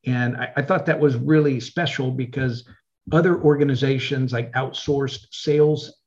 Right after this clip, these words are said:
entities that I've worked with, those models work really well, because there's a, a team maybe of fifty or a hundred people that are all fired up, working together every day, um, you know, as opposed to one person working in an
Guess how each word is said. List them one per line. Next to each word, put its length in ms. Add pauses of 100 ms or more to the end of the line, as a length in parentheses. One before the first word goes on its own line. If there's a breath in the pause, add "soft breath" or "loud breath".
(180)
entities 580
that 120
I've 220
worked 240
with, 260 (360 soft breath)
those 320
models 420
work 200
really 340
well, 380
because 400
there's 240
a, 200 (240 soft breath)
a 80
team 340
maybe 300
of 120
fifty 360
or 140
a 60
hundred 340
people 320
that 160
are 100
all 80
fired 400
up, 240 (380 soft breath)
working 320
together 420
every 200
day, 500 (420 soft breath)
um, 540 (260)
you 80
know, 220
as 180
opposed 480
to 320
one 320
person 480
working 380
in 120
an 120